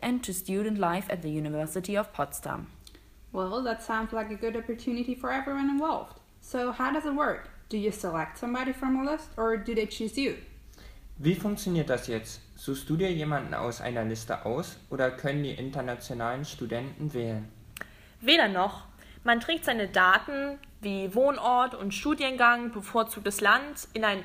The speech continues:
Speaker 4: Online-Portal ein. woraufhin die Organisation dir einen festen Buddy zuweist. Meistens werden die Wünsche berücksichtigt.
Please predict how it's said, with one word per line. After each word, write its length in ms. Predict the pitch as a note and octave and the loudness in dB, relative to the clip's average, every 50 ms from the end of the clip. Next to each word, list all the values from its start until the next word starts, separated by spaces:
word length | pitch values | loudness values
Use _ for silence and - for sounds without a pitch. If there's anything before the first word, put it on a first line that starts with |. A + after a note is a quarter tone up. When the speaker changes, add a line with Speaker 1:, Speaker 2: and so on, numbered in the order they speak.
| - | -2
Speaker 4:
Online-Portal 760 | - F#3 G3 G3+ A#3+ C4 C#4 C4+ - C#4+ C#4+ - D4+ D4+ D#4 D#4 | 0 0 2 4 2 2 2 2 -2 -2 0 4 6 6 6 6
ein. 240 | - - C#4+ D#4+ F4+ G4+ G#4+ - - - - - - - - - - - | 4 2 2 2 -2 -4 -8 -14 -18 -20 -20 -20 -18 -18 -18 -18 -6 4
woraufhin 540 | - C4 C4 B3+ B3+ B3 B3+ - B3+ A#3+ B3 | 4 6 10 10 10 8 8 0 0 0 2
die 120 | A#3 A#3 G#3 | 2 4 4
Organisation 880 | G#3+ G#3 G#3 G3 G3 G3 F#3+ F3+ F#3 - - A#3+ C4 D4+ E4 E4 D4+ C#4 | 4 4 4 2 2 2 2 2 2 0 2 4 4 4 4 2 2 0
dir 160 | C4 A#3+ - | 0 2 4
einen 160 | A3 A#3 A#3 | 4 2 2
festen 360 | - B3 A#3+ A#3+ - A#3 G3+ | 2 2 2 2 0 2 6
Buddy 260 | A3+ A3+ G#3+ G3+ F3 | 8 8 8 6 2
zuweist. 680 | - - - E3+ D#3+ D#3 D3+ C#3+ C#3 - - - - - - - - - - - - - - | -2 -2 0 0 2 2 2 0 0 -4 -8 -12 -14 -18 -18 -18 -18 -18 -18 -16 -16 -8 0
Meistens 640 | - G#3+ A#3+ D#4 F4+ - - D#4+ D#4 E4 D#4+ D#4+ C#4+ | 6 6 6 6 4 0 -2 -2 -2 0 0 4 4
werden 220 | C4+ C4 C4 B3 | 4 4 4 2
die 100 | A3+ A3 | -2 0
Wünsche 260 | A#3 A#3+ A#3+ - B3 | 0 0 0 0 -2
berücksichtigt. 960 | G3+ G#3 G3 F#3+ F#3+ - - - F#3 F3+ F3+ - - F3 E3+ E3+ - - - | -2 0 0 0 -2 -2 -2 -2 -2 -4 -4 -4 -4 -6 -6 -6 -10 -16 -18